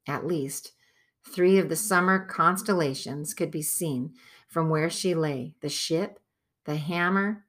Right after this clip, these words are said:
and the leopard. "Dear old leopard," she murmured happily to herself.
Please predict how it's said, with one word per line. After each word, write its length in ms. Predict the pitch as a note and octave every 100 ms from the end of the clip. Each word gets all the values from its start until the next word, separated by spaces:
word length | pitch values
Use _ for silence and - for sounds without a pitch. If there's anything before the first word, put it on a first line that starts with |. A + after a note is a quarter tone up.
| _
and 160 | D#3+
the 140 | F3+ F3+
leopard. 580 | F3 F3+ F3+ D3+ C3+ - _ _ _ C#3+
"Dear 380 | C#3+ D3+ D3 C#3
old 260 | C#3 C#3 C3+
leopard," 640 | C#3 D3 C#3 - C3+ D3+ _ _
she 280 | - D#3
murmured 540 | D3 C3+ C#3+ C#3 C#3 C3+
happily 480 | D#3 C#3+ D3+ D3 C#3
to 160 | D3+
herself. 680 | C#3+ D3+ - D3 C#3 C#3